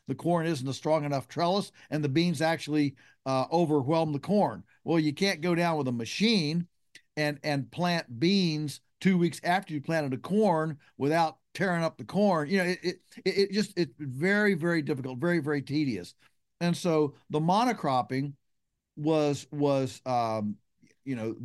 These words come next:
the, the pillar of, the four pillars of industrialism are, are mechanization, routinization, simplification, and spec-, and,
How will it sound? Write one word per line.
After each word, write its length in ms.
the, 200
the 160
pillar 760
of, 460
the 80
four 300
pillars 640
of 260
industrialism 1300
are, 500
are 240
mechanization, 1160
routinization, 1040
simplification, 1200
and 160
spec-, 520
and, 200